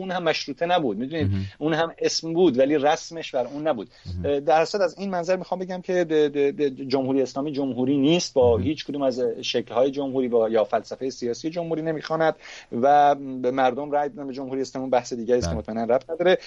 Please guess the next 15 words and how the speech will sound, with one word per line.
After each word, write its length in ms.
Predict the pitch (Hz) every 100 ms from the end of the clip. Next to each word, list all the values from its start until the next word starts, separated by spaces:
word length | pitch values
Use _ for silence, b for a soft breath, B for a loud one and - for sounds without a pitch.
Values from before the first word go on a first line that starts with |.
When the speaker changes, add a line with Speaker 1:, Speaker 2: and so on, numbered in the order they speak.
| B -
Speaker 1:
و 40 |
اون 240 | 175 185 170
نکته 220 | - 170
هم 80 | 165
که 100 | 156
خواستم 300 | 156 160 151
بگم 200 | 151 147
که 100 | 147
بله، 280 | 143 120
خب، 140 | 110 -
Speaker 2:
مهم. 80 | 90
Speaker 1:
دوست-، 340 | 92 127 123
اون 280 | 123 143 135 131
بحث 280 | 120 120 -
شرط 420 | 113 120 117 -